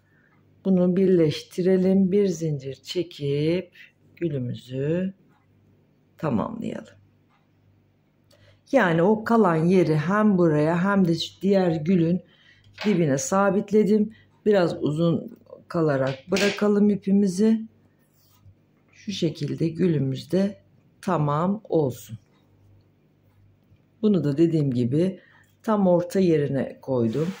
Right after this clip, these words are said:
Ben birkaç tane yaptım aslında güllerden. Şöyle de göstereyim size. Böyle de yapabilirsiniz ama böyle çok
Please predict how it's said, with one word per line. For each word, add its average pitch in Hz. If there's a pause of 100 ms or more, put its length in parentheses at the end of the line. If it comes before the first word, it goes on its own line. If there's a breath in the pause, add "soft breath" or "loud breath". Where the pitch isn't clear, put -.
(460 loud breath)
Ben 208
birkaç 202
tane 208
yaptım 214
aslında 165
güllerden. 156 (300 loud breath)
Şöyle 196
de 156
göstereyim 135
size. 156 (1500 loud breath)
Böyle 214
de 147
yapabilirsiniz 127
ama 190
böyle 170
çok -